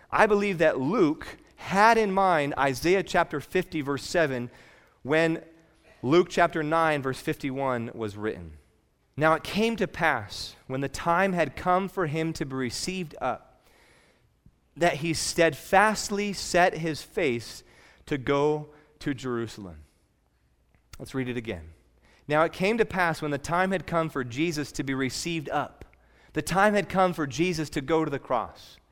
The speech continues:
Jesus had fulfilled his earthly ministry, and he knew that his time was short. He knew that his time to be received up on the cross was coming.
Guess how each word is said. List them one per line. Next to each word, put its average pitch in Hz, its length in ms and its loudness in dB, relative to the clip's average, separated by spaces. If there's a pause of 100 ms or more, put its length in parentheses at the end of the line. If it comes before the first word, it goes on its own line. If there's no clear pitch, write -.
(400)
Jesus 175 400 0
had 165 180 2
fulfilled 185 540 0
his 160 140 -2
earthly 160 300 0
ministry, 151 560 -4 (240)
and 151 140 0
he 160 160 -2
knew 160 460 -2 (320)
that 147 140 2
his 147 120 0
time 170 340 0
was 147 260 -6 (120)
short. - 680 -8 (380)
He 160 120 0
knew 214 240 4
that 226 100 6
his 190 160 2
time 180 540 0 (180)
to - 80 -4
be 139 80 -4
received 165 580 -2
up 165 220 0
on 160 120 0
the 135 80 -4
cross 160 380 -2
was 139 140 -4
coming. 127 400 -4